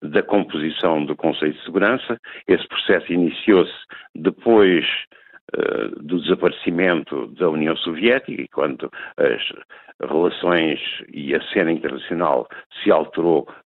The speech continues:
eh, por causa da, da União Soviética ter desaparecido, digamos assim, da cena internacional, e nós pensámos, sobretudo nos anos noventa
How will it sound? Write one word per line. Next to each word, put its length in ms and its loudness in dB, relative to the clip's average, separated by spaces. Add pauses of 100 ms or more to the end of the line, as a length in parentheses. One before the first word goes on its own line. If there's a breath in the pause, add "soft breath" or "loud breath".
(100)
eh, 260 0 (140)
por 160 -14
causa 320 0
da, 280 -2
da 160 -4
União 260 -2
Soviética 680 -2 (100)
ter 400 -2 (500)
desaparecido, 580 -6
digamos 320 -6
assim, 260 -10
da 100 -8
cena 220 -6
internacional, 640 -2 (340 loud breath)
e 60 0
nós 240 4
pensámos, 560 -2
sobretudo 420 0
nos 180 0
anos 220 2
noventa 640 0